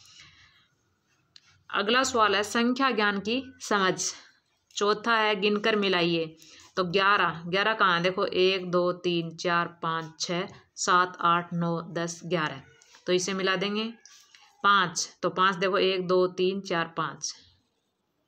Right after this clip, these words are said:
ये दो सौ चार हैं, यानी सौ, सौ के तो दो बंडल हो गए, तो दो सौ और चार, ये दो सौ चार।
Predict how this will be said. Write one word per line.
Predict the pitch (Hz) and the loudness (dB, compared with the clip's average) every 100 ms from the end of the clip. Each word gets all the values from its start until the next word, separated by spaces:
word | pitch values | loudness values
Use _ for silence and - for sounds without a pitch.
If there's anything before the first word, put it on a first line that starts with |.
| _ _ _ _ _ _ _ _ _ _ _ 196 | _ _ _ _ _ _ _ _ _ _ _ 0
ये | 233 | 2
दो | 214 208 | 4 4
सौ | 220 | 2
चार | 208 202 190 190 | 2 2 2 2
हैं, | 202 | 0
यानी | 202 196 208 | -2 -2 -2
सौ, | - 214 220 | 0 2 2
सौ | 226 214 | 0 0
के | 220 | 0
तो | 214 | 0
दो | 196 196 196 185 - 180 | 2 0 -2 -6 -10 -4
बंडल | 180 185 214 | -2 0 2
हो | 208 | 2
गए, | 202 196 | 0 -2
तो | 190 165 | -2 -2
दो | 175 190 | 0 0
सौ | 196 226 226 - _ 175 | 0 -4 -4 -16 _ -4
और | 165 | -2
चार, | 165 185 175 | -2 0 0
ये | 170 165 | 0 -2
दो | 165 160 | -2 -2
सौ | 185 240 - _ _ - | -4 -6 -6 _ _ -6
चार। | - 196 156 | -2 0 -2